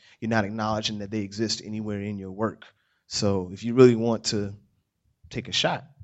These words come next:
you don't write about them at all." But this is about my father. He is a portion of my, my life, and it's cool. So, and I've memorized this one. So this is called Legacy.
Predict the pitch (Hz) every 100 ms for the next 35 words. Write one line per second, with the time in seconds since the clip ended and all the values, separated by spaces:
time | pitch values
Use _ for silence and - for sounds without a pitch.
0 | - _ - 107 107 110 107 104 104 98
1 | 101 104 95 - - - 127 165 165 147
2 | 139 139 139 127 107 101 113 113 104 -
3 | 113 104 107 98 101 98 98 - _ -
4 | 101 98 98 98 95 - - 98 95 _
5 | - 101 92 - - - - - - -
6 | 107 107 104 117 113 104 98 104 95 -
7 | - 117 135 120 117 104 113 110 101 92
8 | -